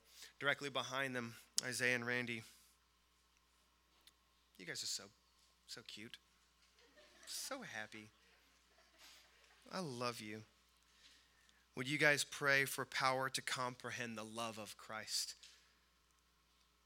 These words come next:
in a way that you wouldn't ever take it for granted, that you'd be overwhelmed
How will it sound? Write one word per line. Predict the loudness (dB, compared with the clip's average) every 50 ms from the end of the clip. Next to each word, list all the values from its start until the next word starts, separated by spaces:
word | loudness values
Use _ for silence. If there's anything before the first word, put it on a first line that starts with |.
| _ _ _ _ _ -10
in | -6 -6
a | -2
way | 0 2 2 2
that | 2 0
you | 0 0 -2 -2
wouldn't | -2 -4 -4 -6 -4 -2
ever | 0 0 0 0 0 -2
take | 0 -2 -2 -2 -2 -2
it | -4 -4
for | -4 -6 -8
granted, | -8 -8 -8 -6 -4 -4 -2 -2 -4 -6 -6 -8 -10 -20 -20 _ _ _ _ -16 -10
that | -8 -8
you'd | -6 -6 -6
be | -6 -6 -4
overwhelmed | -4 -6 -6 -6 -8 -6 -6 -6 -6 -6 -6 -2 -2 -2